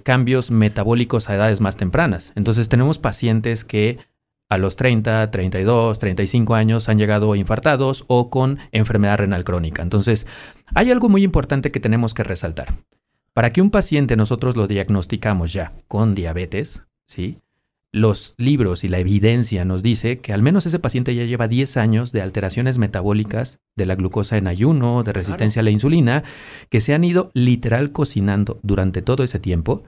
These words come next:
Speaker 1: Y cuando el paciente nos llega al consultorio o al hospital, literal, la bomba ya está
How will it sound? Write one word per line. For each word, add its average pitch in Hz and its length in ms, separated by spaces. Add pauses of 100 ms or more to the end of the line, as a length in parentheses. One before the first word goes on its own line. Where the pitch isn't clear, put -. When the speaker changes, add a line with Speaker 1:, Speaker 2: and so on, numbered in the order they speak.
(220)
Speaker 1:
Y 117 100
cuando 110 200
el 110 80
paciente 117 340
nos 104 140
llega 104 300
al 92 160
consultorio 92 580 (180)
o 85 120
al 85 80
hospital, 95 560 (400)
literal, 104 720
la 95 140
bomba 104 320
ya 110 140
está 110 440